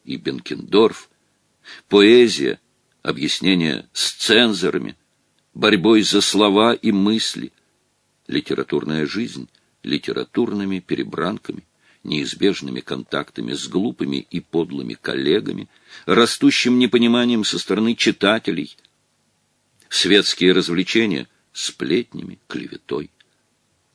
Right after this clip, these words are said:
Даже семейная жизнь, столь важная для Пушкина, имела свою стереотипную, застывшую изнанку, денежные затруднения, ревность,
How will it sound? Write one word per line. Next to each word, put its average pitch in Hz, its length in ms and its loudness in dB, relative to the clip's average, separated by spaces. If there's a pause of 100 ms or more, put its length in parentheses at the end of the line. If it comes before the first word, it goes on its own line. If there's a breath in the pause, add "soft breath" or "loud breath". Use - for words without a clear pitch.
(120)
Даже 135 380 2
семейная 117 580 -4
жизнь, 62 480 -8 (180 soft breath)
столь 76 360 -2
важная 85 520 -2
для 60 180 -8
Пушкина, 58 580 -10 (340 loud breath)
имела 120 420 6
свою 110 480 4
стереотипную, 82 960 0
застывшую 107 880 -2
изнанку, 76 640 -8 (300)
денежные 57 600 -4
затруднения, 117 800 -8 (320)
ревность, 113 800 -4